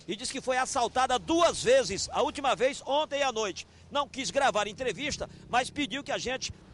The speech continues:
realizasse essa matéria. Aqui as pessoas passam a pé, passam de bicicleta, de moto. À noite é um perigo. Constantes assaltos já foram feitos aqui e toda noite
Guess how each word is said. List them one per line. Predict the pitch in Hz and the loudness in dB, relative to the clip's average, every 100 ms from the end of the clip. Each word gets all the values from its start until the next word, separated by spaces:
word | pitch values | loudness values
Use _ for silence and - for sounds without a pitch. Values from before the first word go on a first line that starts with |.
| - | -6
realizasse | 202 233 247 160 240 - 240 | -2 0 -2 0 0 0 0
essa | 226 240 269 | 2 2 2
matéria. | 262 - 208 170 104 - - | 0 4 4 2 -2 -10 -4
Aqui | - 269 | -2 0
as | 262 | -2
pessoas | 247 233 247 - | -2 0 -2 2
passam | 220 208 190 | 0 2 -2
a | |
pé, | 151 208 240 233 - - - | -2 0 2 2 0 -14 -4
passam | 208 220 214 | -2 -2 -6
de | |
bicicleta, | 190 156 165 - 220 233 214 | -8 -10 -10 0 2 2 0
de | 170 | -6
moto. | 139 208 233 - - - - | 0 2 2 0 -16 -20 0
À | 233 | 0
noite | 202 247 269 - 269 240 - | 4 4 4 2 -2 -4 -6
é | 233 254 | -2 -2
um | 277 | -2
perigo. | 269 277 208 175 123 - - - | -4 -4 -2 -4 -6 -18 -20 -2
Constantes | 294 285 - - 294 302 226 | 0 0 -2 2 2 2 -2
assaltos | 226 - 254 277 - | -2 0 2 2 2
já | 170 233 | -2 -2
foram | 240 247 | 2 2
feitos | 202 233 247 - | 2 0 0 -2
aqui | - 247 285 - - - | -6 -2 -4 -6 -20 -12
e | 214 269 277 - | -4 -2 -4 0
toda | 294 311 285 254 | 4 4 4 2
noite | 220 240 - | 4 4 0